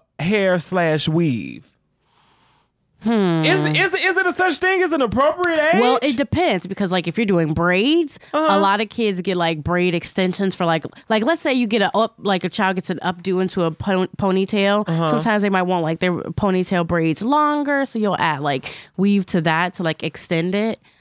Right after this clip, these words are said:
Speaker 2: So, and I don't think there's anything wrong with that. I think that's really cute.
Speaker 1: Right.
Speaker 2: Sometimes my hair was like that, and I think it gives it a fuller, cooler look.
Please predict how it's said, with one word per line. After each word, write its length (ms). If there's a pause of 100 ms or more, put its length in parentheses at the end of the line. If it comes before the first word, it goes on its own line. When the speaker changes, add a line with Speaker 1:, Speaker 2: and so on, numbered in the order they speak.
(140)
Speaker 2:
So, 280
and 180
I 120
don't 160
think 140
there's 160
anything 360
wrong 180
with 140
that. 240
I 60
think 180
that's 180
really 220
cute. 540
Speaker 1:
Right. 180
Speaker 2:
Sometimes 560
my 200
hair 180
was 160
like 220
that, 200
and 80
I 80
think 180
it 60
gives 220
it 100
a 40
fuller, 960 (320)
cooler 500
look. 520